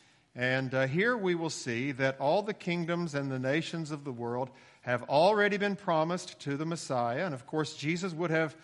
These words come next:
been aware with, of, uh, Psalm number two, probably could have sung it from beginning to end. And in Psalm number two, which is a messianic psalm that tells about the Messiah,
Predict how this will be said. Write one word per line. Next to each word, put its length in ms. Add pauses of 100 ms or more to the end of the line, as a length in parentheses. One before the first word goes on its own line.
(440)
been 200
aware 520
with, 300
of, 280
uh, 120
Psalm 340
number 220
two, 320
probably 500
could 200
have 140
sung 320
it 100
from 220
beginning 400
to 140
end. 360 (1800)
And 180
in 100
Psalm 300
number 240
two, 400
which 260
is 200
a 100
messianic 680
psalm 460
that 100 (240)
tells 260
about 280
the 80
Messiah, 540